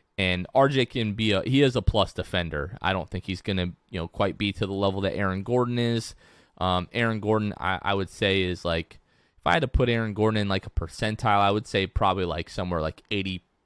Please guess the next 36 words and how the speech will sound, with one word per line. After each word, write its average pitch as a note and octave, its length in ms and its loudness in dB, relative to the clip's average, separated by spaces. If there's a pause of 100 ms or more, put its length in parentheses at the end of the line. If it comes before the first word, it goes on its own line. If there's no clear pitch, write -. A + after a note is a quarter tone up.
(100)
eighty A#2+ 200 0
per-, G2+ 300 0
a-, C3 260 0
eighty D3 160 2
percent, G2+ 520 -2
like, F#2 160 -2
eighty A#2+ 340 0 (200)
percent, G2+ 460 0 (140)
eightieth A2 480 -2 (360)
percentile F2+ 640 0
is E2+ 100 -4
where F2+ 140 0
I F2 60 2
would E2+ 140 0
rank E2+ 380 -4
Aaron F2 280 -2
Gordon E2+ 280 -2
in E2 120 -6
terms F2+ 320 -6
of, E2+ 180 -2 (380)
like, F2 180 -2
defenders F2 480 -2
around F2 220 0
the E2 60 -6
league. D#2+ 160 -4
I G#2+ 100 4
don't G#2+ 100 -2
know G#2 140 2
that F#2+ 120 -2
he's G2+ 180 -4
an, F#2 220 -2
an F#2+ 160 -2
elite F#2 400 -2
defender, C3 560 0 (460)
but, F#2 220 2
um, E2+ 480 -2